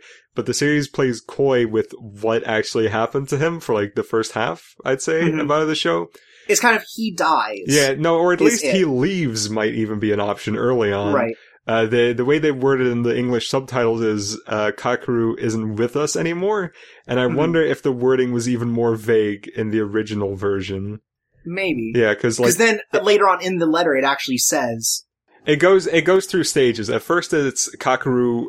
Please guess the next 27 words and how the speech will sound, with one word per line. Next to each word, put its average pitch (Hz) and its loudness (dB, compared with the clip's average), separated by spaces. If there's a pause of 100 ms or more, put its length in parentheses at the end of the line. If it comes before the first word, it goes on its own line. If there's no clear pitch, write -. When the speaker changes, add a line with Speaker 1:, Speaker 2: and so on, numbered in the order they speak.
(100)
Speaker 1:
we 120 -2
don't 123 -2
interact 120 0
with 160 -6
him 165 0
anymore." 180 -2 (220)
Then 123 2
we 131 0
find 120 -2
out 113 0
that 107 -2
he 104 -4
died, 156 -2
and 113 -2
then 113 0
we 117 0
find 110 -2
out, 107 -4
found 110 -4
out 104 0
that 107 -4
he 113 -2
committed 101 -2
suicide. - -6 (100)
Speaker 2:
Mm-hmm. 131 -4 (1160)
And, 185 2 (160)
like, 180 2